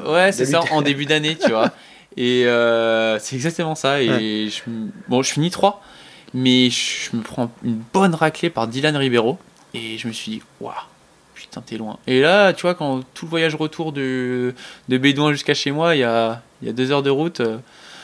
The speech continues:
Speaker 1: en plus, il y a Orelsan qui était dans la voiture, c'est pas le mec qui te remonte le plus au moral, même si je l'adore.
Speaker 2: C'est clair.
Speaker 1: Et ouais, ça m'a fait bien réfléchir,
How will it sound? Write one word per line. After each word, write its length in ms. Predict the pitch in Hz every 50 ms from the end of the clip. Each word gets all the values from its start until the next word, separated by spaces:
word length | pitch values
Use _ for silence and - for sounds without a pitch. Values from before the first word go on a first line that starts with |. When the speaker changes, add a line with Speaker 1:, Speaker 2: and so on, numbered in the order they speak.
| - - - - - - - - - - - - _
Speaker 1:
en 80 | - 123
plus, 200 | 123 - 151 -
il 60 | -
y 20 | 135
a 40 | 131
Orelsan 320 | 127 131 127 - 143 143 143
qui 340 | 135 - 127 120 120 117 117
était 180 | 117 113 - 120
dans 100 | 123 120
la 60 | 123
voiture, 260 | 123 127 127 - 143
c'est 140 | - - 113
pas 100 | - 127
le 60 | 131
mec 120 | 131 127
qui 120 | - - -
te 80 | -
remonte 240 | - 123 120 120 -
le 80 | 120 113
plus 180 | - 131 -
au 60 | 135 131
moral, 240 | 127 131 139 135
même 100 | 127 117
si 140 | 117 - 120
je 80 | 110 113
l'adore. 400 | 120 117 123 135 151 - - - _ _ _ - - - - - - - -
Speaker 2:
C'est 200 | - - - 131
clair. 260 | - - 98 101 117 - - - - 139
Speaker 1:
Et 1160 | 156 151 147 143 147 143 143 139 139 139 139 135 135 135 135 131 131 131 127 127 127 127 127
ouais, 220 | 135 143 147 151 151
ça 160 | - - 135
m'a 100 | 120 120
fait 140 | - - 120
bien 160 | 117 143 139
réfléchir, 480 | 143 139 - 143 131 - - 139 -